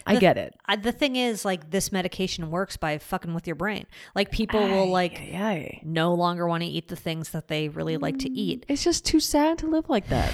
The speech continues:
Speaker 2: <sighs> I know.
Speaker 1: I don't
Speaker 2: Like,
Speaker 1: know. I
Speaker 2: let
Speaker 1: don't
Speaker 2: me eat
Speaker 1: fucking
Speaker 2: what I
Speaker 1: wanna live
Speaker 2: like.
Speaker 1: like that.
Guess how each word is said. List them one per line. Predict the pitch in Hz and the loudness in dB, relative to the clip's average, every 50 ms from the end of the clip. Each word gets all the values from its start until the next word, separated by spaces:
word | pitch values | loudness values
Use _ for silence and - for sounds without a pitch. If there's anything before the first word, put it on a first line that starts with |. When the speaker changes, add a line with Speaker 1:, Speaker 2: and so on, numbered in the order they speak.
| - - | -4 -6
Speaker 2:
<sighs> | - - - | -10 -12 -14
I | 139 131 131 | -14 -14 -10
know. | 139 151 156 139 123 127 | -8 -8 -6 -6 -6 -4
Speaker 1:
I | - 220 269 | -2 0 2
don't | 294 302 285 | 2 4 4
Speaker 2:
Like, | 285 294 | 4 4
Speaker 1:
know. | 294 285 247 | 4 2 2
I | 190 | 2
Speaker 2:
let | 180 220 | 2 4
Speaker 1:
don't | 254 | 4
Speaker 2:
me | 262 220 | 2 2
eat | - | 2
Speaker 1:
fucking | - 196 - - | 2 2 2 2
Speaker 2:
what | - - | 4 4
I | 165 - | 2 2
Speaker 1:
wanna | - 156 165 170 | 0 -2 -2 -4
live | 151 | -4
Speaker 2:
like. | - - - - - - - _ - | -6 -8 -12 -16 -14 -16 -16 _ 0
Speaker 1:
like | - 196 | 0 2
that. | - | 2